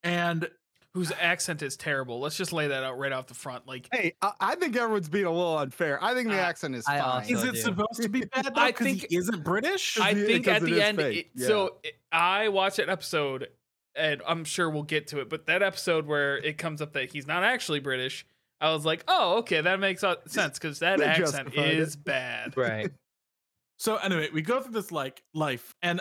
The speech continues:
Speaker 1: I, I think one of the issues I'm having with Marvel T V shows, um, and movies lately is that they pretend like the premise of the show is a reveal.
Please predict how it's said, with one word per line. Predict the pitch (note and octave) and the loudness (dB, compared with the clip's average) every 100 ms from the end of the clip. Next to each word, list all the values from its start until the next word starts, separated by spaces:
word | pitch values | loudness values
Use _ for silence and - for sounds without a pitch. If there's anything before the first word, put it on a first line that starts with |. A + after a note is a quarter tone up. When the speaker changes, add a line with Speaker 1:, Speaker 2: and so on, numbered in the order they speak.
| - | -4
Speaker 1:
I, | E3+ _ - | -12 _ -8
I | G#3+ | -4
think | F#4+ - - | -4 -8 -6
one | F#3+ G#3 | -2 0
of | |
the | F#3+ | 0
issues | D#3 D#3 D#3 | -2 -2 -4
I'm | |
having | C3+ C3+ C#3 | -2 -4 -4
with | B2+ | -2
Marvel | B2+ B2+ B2+ A2+ | -2 0 -2 -4
T | - C3+ | -6 -6
V | A2+ | -4
shows, | A#2 D#3 F3 F3 - - | -2 -2 -2 -6 -12 -4
um, | B2+ A#2 G#2 | -2 -2 -4
and | A#2+ | -4
movies | A#2+ B2+ C#3+ D#3 | -4 -6 -6 -4
lately | D#3+ E3+ G#3 G3 - - _ - | -4 -2 -4 -6 -12 -20 _ -2
is | F3+ D#3 | -2 0
that | G3+ F#3+ | -2 0
they | F#3+ | -2
pretend | F#3+ F3+ - A#3 C#4 | -2 -4 -2 -2 0
like | B3+ - | -2 -2
the | F#3 | -4
premise | - E3+ F3+ F3 | -2 0 0 0
of | E3+ | -2
the | C#3+ C3+ | -2 -2
show | - C#3 C#3 | -2 -2 0
is | C#3+ B2+ | -2 -4
a | |
reveal. | A#2+ A#2 A2 F#2 C2 - | -6 -8 -10 -10 -10 -12